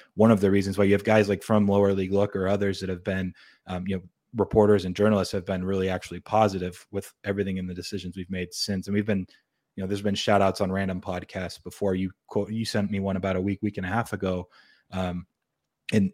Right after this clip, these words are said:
in general, they, they've been really, um, on the other side of where they were skeptical when we acquired versus like, "Wow, these are all the things they've done." They appointed Kevin. And I know that one podcast,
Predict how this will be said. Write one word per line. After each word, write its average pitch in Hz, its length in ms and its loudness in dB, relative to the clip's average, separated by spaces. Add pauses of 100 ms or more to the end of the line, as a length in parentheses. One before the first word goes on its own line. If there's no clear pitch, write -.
(140)
in 98 140 0
general, 110 360 6
they, 92 160 0 (160)
they've 95 300 -6
been 90 180 -4
really, 95 400 -2 (440)
um, 90 360 -10 (340)
on 107 120 4
the 101 140 6
other 117 180 6
side 110 300 6
of 98 140 2
where 101 180 6
they 98 140 2
were 92 100 0
skeptical 101 580 -2
when 92 140 -2
we 90 120 -6
acquired 104 500 -2
versus 95 260 -4
like, 92 100 -6
"Wow, 101 220 0
these 104 180 0
are 107 60 2
all 101 100 2
the 95 80 -2
things 98 280 -6
they've 90 140 -8
done." 104 200 -2
They 98 120 -6
appointed 95 440 -10
Kevin. 101 280 0
And 95 120 -4
I - 20 -6
know 95 140 -6
that 92 140 -8
one 95 200 -8
podcast, 95 500 -10